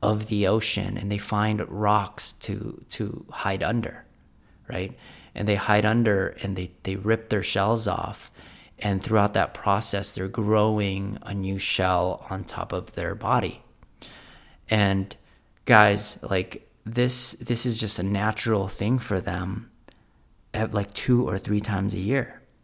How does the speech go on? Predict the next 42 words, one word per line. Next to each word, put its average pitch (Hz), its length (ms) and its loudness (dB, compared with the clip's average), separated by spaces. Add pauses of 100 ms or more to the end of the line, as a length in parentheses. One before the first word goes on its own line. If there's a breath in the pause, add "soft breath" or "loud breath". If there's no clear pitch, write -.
(200)
They 98 120 -2
hide 113 400 -2
under 113 260 0
a 110 80 2
rock. 110 480 2 (220 loud breath)
They 101 120 -6
don't 104 240 2
wanna 120 200 4
get 110 240 -2
eaten 113 280 -4
by 98 160 -4
other 101 200 -4
things. 113 480 -6 (520 loud breath)
And 127 120 4
it's 151 200 4
really 165 280 8
allowed 120 340 8
me 131 140 6
to 113 80 0
think 127 260 0
of, 110 400 0
of 113 300 -6
kinda 123 400 -2
my, 117 400 2 (320)
my 110 200 0
process - 560 -4
when 120 140 2
I, 104 140 -2
when 110 260 -6
I 107 60 -2
explore 117 600 -4
this, 113 240 -4
when 113 120 0
I 95 80 -4
gain 143 340 -2
this - 180 -2
emotion. - 640 -8 (760 soft breath)
It's 120 200 -4
the 135 120 -2
same 135 400 0
to - 160 -4
me. 135 400 -4